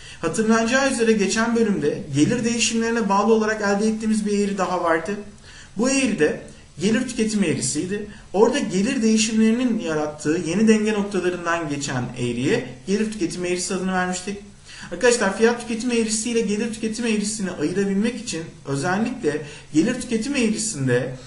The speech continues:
iki eksende birden değişme olduğunu görmekteyiz. Ancak fiyat tüketim eğrisinde Y malının fiyatı sabit olduğundan dolayı, e, Y malı, Y ekseni üzerinde herhangi bir değişiklik yoktur. Değişiklik X malının fiyatı düştüğü için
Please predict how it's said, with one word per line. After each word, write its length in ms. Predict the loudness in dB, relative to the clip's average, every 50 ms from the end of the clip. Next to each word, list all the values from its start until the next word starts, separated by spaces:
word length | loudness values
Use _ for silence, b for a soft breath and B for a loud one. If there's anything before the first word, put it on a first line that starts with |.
| B B -12
iki 240 | -10 -2 0 0 0
eksende 560 | 2 0 0 0 2 2 2 2 2 2 2
birden 300 | 0 0 0 -2 0 0
değişme 340 | -2 -2 -4 -6 -6 -4 -4
olduğunu 520 | -4 -2 -2 -2 -2 -2 -2 -2 -4 -4 -6 -8 -14 -8 -4
görmekteyiz. 680 | -2 0 0 0 -2 -4 -6 -4 -4 -4 -4 -4 0
Ancak 420 | 0 2 2 2 2 0 -2 -4 B B B B B B
fiyat 340 | 0 2 2 2 2 -2 -4
tüketim 320 | -4 -2 -2 0 2 0
eğrisinde 640 | 2 0 0 -2 -2 -4 -2 0 0 0 0 -2 B B B B -4
Y 280 | 2 4 6 6 6
malının 420 | 4 4 2 2 2 2 2 0 0
fiyatı 500 | 0 0 0 0 0 0 0 0 0 -2
sabit 500 | -6 -4 -2 0 2 2 2 0 0 0
olduğundan 600 | 0 0 2 0 -2 -2 0 2 2 2 4 4
dolayı, 440 | 2 2 2 2 2 2 2 0 -2 -6 -10 -14 -18 -18 -20 -20 -20 -20 -20 -20 B B B B B B B B 2
e, 60 | 4
Y 420 | 6 6 6 6 6 4 4 4 6
malı, 320 | 6 4 6 6 4 4
Y 160 | 4 4 4 4
ekseni 400 | 4 4 2 0 2 2 4 4
üzerinde 420 | 2 2 0 -2 0 0 0 0
herhangi 300 | 2 4 4 4 4 2
bir 40 | 2
değişiklik 480 | 0 0 0 -2 -6 -8 -10 -4 0
yoktur. 400 | 0 0 0 0 -2 -2 -2 -2 B B B B B B -2
Değişiklik 760 | 0 2 4 2 2 0 -2 -4 -4 -4 -4 -4 -8 -6 -6
X 260 | -2 -2 -2 0 4
malının 340 | 4 4 4 4 2 0 0
fiyatı 320 | 0 0 0 0 -2 -4
düştüğü 500 | -4 -4 -4 -6 -4 -2 0 0 0 0
için 260 | 0 -2 -2 -2 -2